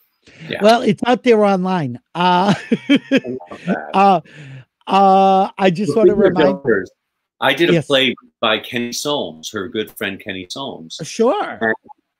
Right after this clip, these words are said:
Speaker 1: and the opening night, it was, it was a very crazy, crazy thing. But the opening night in this little tiny theater had Joan came to see it, um,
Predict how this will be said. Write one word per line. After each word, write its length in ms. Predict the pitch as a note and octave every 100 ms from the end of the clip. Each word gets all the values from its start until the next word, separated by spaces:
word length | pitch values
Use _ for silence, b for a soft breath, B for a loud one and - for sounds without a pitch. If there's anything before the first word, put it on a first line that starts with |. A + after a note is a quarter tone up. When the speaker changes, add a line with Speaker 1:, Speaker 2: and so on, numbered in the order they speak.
| -
Speaker 1:
and 120 | A#2
the 120 | B2+
opening 500 | C#3 D3 - D#3+ C#3+ B2
night, 300 | A#2 G2 -
it 60 | A#2+
was, 200 | B2+ C#3
it 100 | C#3+
was 180 | C3
a 80 | C#3
very 560 | C3 C3 D#3 C#3 B2 A2
crazy, 440 | - A#2 G#2+ G2
crazy 320 | F2+ G2 F2
thing. 180 | E2+ F#2+
But 120 | F2
the 100 | - A#2
opening 400 | C#3 D3 D3+ B2+
night 260 | A#2+ G#2+ G2+
in 140 | G2+
this 180 | F#2+ -
little 180 | A#2+ A#2+
tiny 340 | A#2 G#2+ F#2+ -
theater 420 | A2 F#2+ F2 E2 B B -
had 280 | G#2 G2 - _ -
Joan 360 | A#2+ A#2 A#2+
came 220 | - A#2
to 60 | G#2+
see 280 | - A2 G#2
it, 200 | G#2 - - _ _ _ _
um, 360 | A2 F#2+ F#2 F2+